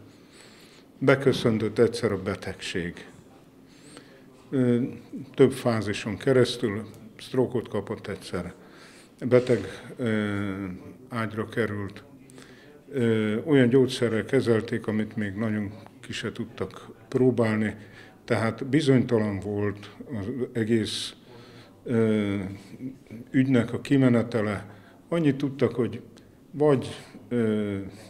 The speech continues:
gyorsan fölépül, vagy pedig, hát, ö, tragikus következményekkel kell szembenézni. És, mm, több napon volt így élet-halál között, ö,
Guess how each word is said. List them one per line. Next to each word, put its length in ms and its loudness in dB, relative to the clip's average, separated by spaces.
gyorsan 580 4
fölépül, 960 4
vagy 300 2
pedig, 540 2
hát, 260 -8
ö, 400 0
tragikus 580 -2
következményekkel 1080 -6
kell 220 -4
szembenézni. 880 -2
És, 640 2
mm, 320 -4
több 240 2
napon 400 4
volt 340 6
így 260 4
élet-halál 840 4
között, 720 0
ö, 580 4